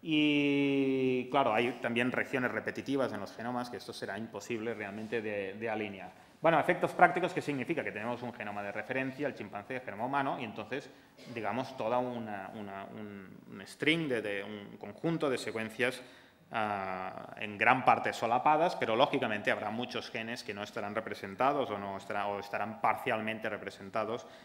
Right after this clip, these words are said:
y a lo mejor algunos de estos sen-, son interesantes desde un punto de vista evolutivo. Eh, en un futuro, la idea es elevar esta cobertura genómica hasta niveles de veinte, es decir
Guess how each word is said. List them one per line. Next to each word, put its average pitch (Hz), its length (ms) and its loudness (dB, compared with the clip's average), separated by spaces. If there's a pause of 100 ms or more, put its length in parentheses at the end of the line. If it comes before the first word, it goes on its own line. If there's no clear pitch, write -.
(100)
y 127 80 4
a - 20 8
lo 120 80 8
mejor 120 300 4
algunos 123 340 2
de 117 60 0
estos - 340 -6
sen-, 107 280 -10
son 107 180 -6
interesantes 113 800 -2 (320)
desde 117 240 0
un 113 80 -2
punto 117 240 0
de 107 60 4
vista 110 220 0
evolutivo. 107 560 2 (580)
Eh, 131 400 2
en 135 120 0
un 151 100 0
futuro, 165 760 8 (100)
la 123 160 2
idea 147 560 8
es 131 240 4
elevar 139 540 6
esta 135 340 2
cobertura 143 460 4
genómica 151 760 0
hasta 143 360 2
niveles 131 440 4
de 113 80 2
veinte, 104 640 2
es 110 80 -8
decir 123 560 -2